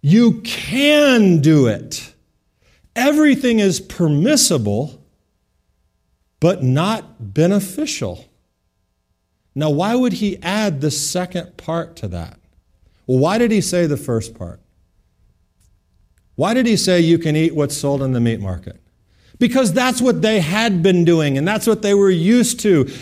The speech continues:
And it was been obviously declared by the Jerusalem Council in Acts fifteen that that was not the most important thing that they needed to be focused on.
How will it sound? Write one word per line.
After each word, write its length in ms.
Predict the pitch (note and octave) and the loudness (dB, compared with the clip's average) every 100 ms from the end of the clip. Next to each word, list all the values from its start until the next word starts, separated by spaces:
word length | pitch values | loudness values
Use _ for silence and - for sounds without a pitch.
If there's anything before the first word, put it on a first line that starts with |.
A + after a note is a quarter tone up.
| - | 0
And 200 | G3 G3 | 2 2
it 180 | G3+ G#3+ | 2 4
was 160 | G3 | 4
been 600 | C#3 G3+ A#3 G#3+ G#3 - - | 2 2 4 2 0 -8 -6
obviously 800 | G3+ B3 A3+ A#3 G#3+ - F#3+ F#3 | -2 0 2 2 2 2 0 2
declared 680 | C#3+ E3+ - G3+ B3+ A#3+ D#3+ | 0 -2 -4 -2 0 2 0
by 140 | E3 | 0
the 100 | D#3+ | 0
Jerusalem 640 | D3+ E3 G#3 G3+ G3 E3+ E3 | 0 2 2 2 0 -2 -2
Council 460 | G3+ A3+ G#3+ G3+ | -4 -4 -4 -4
in 80 | F3 | -4
Acts 260 | F#3 F#3+ - | -4 -6 -4
fifteen 480 | F#3+ - C4 B3 - - - | -6 -4 -2 -2 -4 -8 -4
that 160 | F#3+ | -2
that 220 | G#3 A3 A3 | -2 -2 0
was 160 | F3 | 2
not 280 | G3 G#3 G#3 | 2 0 0
the 80 | G#3 | 0
most 360 | F#3+ G#3 - | 2 0 0
important 560 | G#3 F3 G#3 A3 G#3 F#3 | -2 0 2 2 2 0
thing 300 | A#3+ C#4+ C4 | 2 4 4
that 140 | G#3+ | 2
they 140 | G3+ F#3+ | 0 0
needed 320 | F3+ F#3+ F#3+ | 2 2 0
to 60 | F#3+ | 0
be 180 | A#3+ | -2
focused 640 | A#3+ C#4+ E4 E4+ G#3 - C3 | -2 -2 -2 0 -2 -2 -4
on. 360 | A2 E2 F2 | -4 -6 -10